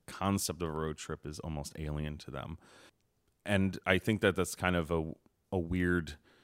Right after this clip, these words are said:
consequence of our time, the idea of just going someplace just to go somewhere seems to not be one of the end goals with a current uh, current autonomous technologies, you always have to put a destination in.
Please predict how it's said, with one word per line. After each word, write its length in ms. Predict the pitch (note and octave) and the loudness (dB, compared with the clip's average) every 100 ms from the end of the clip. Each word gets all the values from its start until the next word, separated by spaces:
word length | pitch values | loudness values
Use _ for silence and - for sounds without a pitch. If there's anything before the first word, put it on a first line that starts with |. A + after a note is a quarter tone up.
| _ _ _ | _ _ _
consequence 680 | - A2 G#2+ F#2+ - F#2 - | 4 6 6 2 0 0 2
of 120 | E2 | 2
our 140 | D#2+ D#2 | 2 0
time, 580 | - G#2 E2+ D#2 D2+ - | 2 4 4 2 -2 -4
the 140 | F2 | 0
idea 260 | E2+ E2+ E2+ | 0 2 0
of 80 | D#2+ | 0
just 240 | F2 - | -2 0
going 320 | F#2 F#2+ G2+ | 4 6 6
someplace 600 | F2+ E2+ D#2 D#2 D2 - - | 2 -2 -2 -2 -4 -6 -12
just 340 | - F#3 - - | 0 2 2 0
to 80 | B2+ | -4
go 360 | G#2+ A#2 A2+ | 2 6 6
somewhere 680 | G#2+ - E2 D#2+ C#2+ C#2+ F2 - | 6 0 -2 -2 -4 -6 -10 -12
seems 420 | - C3 B2 G#2+ | -4 4 4 4
to 80 | - | 2
not 380 | A2 F#2 F#2 E2+ | 2 2 0 0
be 140 | F#2+ | -4
one 220 | F2+ E2+ F2 | -2 -2 -2
of 80 | |
the 180 | E2+ D#2+ | -2 -4
end 280 | E2 E2+ F2 | -2 -2 0
goals 340 | D#2+ D#2 D2 | 0 0 -2
with 260 | E2+ D#2 - _ | -2 -4 -4 _
a 80 | F2 | -10
current 300 | - E2 D2+ _ _ - | -6 -6 -8 _ _ -6
uh, 120 | E2 | -6
current 360 | - G2+ F2+ D#2+ | -2 0 2 0
autonomous 400 | D#2+ - D#2 D2 | -6 -6 -4 -4
technologies, 520 | - C2+ E2+ E2+ D2+ | -8 -4 0 0 -2
you 60 | G2 | -2
always 140 | F#2 | -2
have 100 | F2+ | -4
to 60 | - | -8
put 160 | - E2+ | -2 0
a 40 | |
destination 600 | E2+ - - E2 - - | 0 -2 -4 -4 -4 -8
in. 180 | - | -8